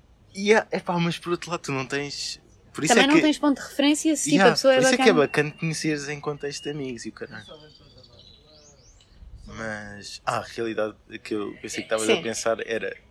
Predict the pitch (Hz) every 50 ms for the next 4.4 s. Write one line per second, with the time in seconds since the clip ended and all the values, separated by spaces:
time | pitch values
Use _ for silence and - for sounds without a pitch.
0 | _ - - _ - 120 110 107 104 101 101 101 98 98 98 95 92 - - -
1 | - - - - - - 117 117 120 120 120 117 117 117 110 107 104 - - -
2 | - - 113 107 - - 107 101 104 113 - - - _ _ _ - _ - -
3 | 110 - - 107 104 107 101 90 - - - - - - - - - _ _ -
4 | - 113 107 104 101 101 101 104